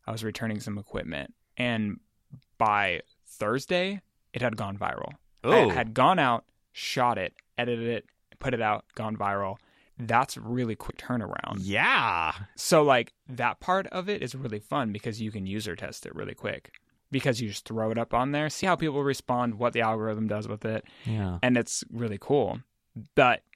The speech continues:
Speaker 1: you live by the gun, you die by the gun, you know, 'cause then you can get locked in really quick, and then there's really nothing, you know, else that the TikTok algorithm wants to see.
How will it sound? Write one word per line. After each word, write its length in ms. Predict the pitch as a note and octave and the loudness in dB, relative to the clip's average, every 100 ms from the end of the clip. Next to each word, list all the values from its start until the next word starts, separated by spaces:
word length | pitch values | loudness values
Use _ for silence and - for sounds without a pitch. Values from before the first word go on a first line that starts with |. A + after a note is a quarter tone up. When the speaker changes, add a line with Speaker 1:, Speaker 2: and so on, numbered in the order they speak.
| _ | _
Speaker 1:
you 100 | A#2 | -4
live 120 | C3 B2 | -2 0
by 140 | B2 | 0
the 80 | A#2 | -2
gun, 240 | A#2 A2 | -4 -2
you 80 | A2 | -4
die 180 | G#2+ G2+ | -2 -2
by 160 | F#2+ F2+ | -2 -4
the 120 | F2 | -6
gun, 260 | F#2+ E2 A2 - - - - | -6 -6 -10 -14 -18 -18 -4
you 100 | B2 | 2
know, 200 | B2+ A#2+ - | 4 6 6
'cause 160 | F3+ D#3+ | 8 8
then 200 | E3+ D3+ | 8 4
you 220 | - D3+ | 4 2
can 140 | D#3 D3+ | 4 4
get 140 | C#3 | 6
locked 280 | C#3 C3 - | 6 6 4
in 160 | C#3+ C3 | 0 2
really 320 | B2+ B2 A2+ | 0 0 0
quick, 360 | F#3+ F#3+ D#3+ - - | 4 4 4 -4 -6
and 200 | B2+ B2+ | -2 0
then 500 | B2 A#2+ A#2 G#2+ - | 0 0 -2 -4 -8
there's 260 | C3+ C#3 | -8 -8
really 240 | E3 D#3+ D#3 | -10 -10 -8
nothing, 600 | D#3+ D#3+ D3+ D3+ D#3+ D#3+ | -8 -8 -6 -6 -6 -4
you 100 | E3+ | -4
know, 220 | B2+ C#3+ - | -4 -6 -6
else 220 | C3+ C#3 | -8 -6
that 240 | C#3 B2+ - | -4 -4 -6
the 60 | |
TikTok 380 | - D#3 - C3+ - | -8 -8 -6 -8 0
algorithm 440 | C3+ C#3 D3 C#3 | 0 2 -2 0
wants 240 | C#3+ C#3 | -2 -4
to 100 | - | -8
see. 340 | B2+ - B2+ | -6 -4 -4